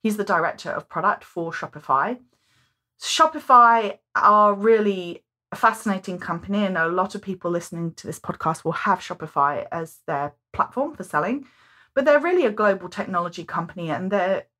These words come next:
an interesting one to watch. If you want to know where the e-commerce industry is going, they obviously are really keeping their eye on that, and they're a great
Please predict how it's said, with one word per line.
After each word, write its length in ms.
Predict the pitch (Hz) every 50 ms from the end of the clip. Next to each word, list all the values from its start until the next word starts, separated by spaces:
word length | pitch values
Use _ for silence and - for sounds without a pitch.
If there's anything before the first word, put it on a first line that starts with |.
| _ -
an 80 | - - -
interesting 400 | 240 294 294 - - - 294 254
one 160 | 240 208 208
to 80 | 208 202
watch. 460 | 185 190 180 - - - - - - _ _ _ _ _ _ -
If 80 | 208 208
you 80 | 220
want 160 | 226 240 240 233
to 100 | - 220
know 240 | 214 202 202 202 202
where 240 | 196 190 170 170 170
the 300 | 170 170 160 160 151 -
e-commerce 480 | - - - - 185 185 170 175 - -
industry 320 | 170 165 165 - - -
is 80 | 123 -
going, 400 | - - 151 151 165 196 220 214
they 340 | 196 170 160 160 160 - - -
obviously 380 | 165 165 170 156 - - 160 151
are 100 | 147 156
really 240 | 160 156 147 147
keeping 300 | 151 - - 160 170 165
their 140 | 160 131 - -
eye 160 | 151 151 151
on 140 | 147 147 165
that, 260 | 190 208 240 - - -
and 200 | 160 165 160 160
they're 160 | 156 151 151
a 40 | 156
great 280 | - - 160 160 139